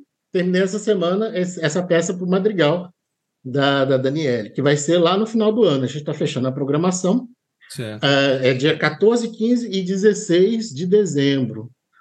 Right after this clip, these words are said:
Speaker 1: Se eu não me engano, é isso. Deixa eu olhar aqui rapidinho, pra
Speaker 2: Você
Speaker 1: não
Speaker 2: já tá
Speaker 1: passar
Speaker 2: falando aqui
Speaker 1: vergonha.
Speaker 2: sobre
Speaker 1: Sim.
Speaker 2: a, o que eu ia te perguntar, sobre os projetos futuros, né, da composição e performance, então já pode
Speaker 1: Sim.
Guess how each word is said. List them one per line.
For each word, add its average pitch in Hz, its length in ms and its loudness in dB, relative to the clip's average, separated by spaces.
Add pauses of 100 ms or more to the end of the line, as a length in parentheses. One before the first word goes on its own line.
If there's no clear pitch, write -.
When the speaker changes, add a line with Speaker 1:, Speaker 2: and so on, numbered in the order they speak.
(180)
Speaker 1:
Se - 160 -8
eu 123 80 0
não 131 100 2
me 127 100 2
engano, 123 300 0
é 165 40 0
isso. - 640 -8 (260)
Deixa 120 600 -12
eu - 120 -14 (920)
olhar 113 320 -2
aqui 123 220 -6
rapidinho, 135 640 -2 (300)
pra 131 100 -4
Speaker 2:
Você 131 100 0
Speaker 1:
não 151 60 4
Speaker 2:
já 170 100 4
tá 190 160 -2
Speaker 1:
passar - 80 -8
Speaker 2:
falando 190 360 2
aqui 160 100 2
Speaker 1:
vergonha. 180 160 -2
Speaker 2:
sobre 196 280 2
Speaker 1:
Sim. - 40 0
Speaker 2:
a, 165 200 -6
o 165 100 -6
que 185 100 -2
eu 185 60 2
ia 185 60 -2
te 160 120 -14
perguntar, 175 440 -2
sobre 156 200 -8
os 147 80 -8
projetos 165 420 -4
futuros, 180 540 -4
né, 143 220 -4
da 135 120 -4
composição 139 500 -8
e 139 40 -10
performance, 151 380 -8
então 165 100 -10
já 165 120 -4
pode 190 420 -4
Speaker 1:
Sim. 139 320 0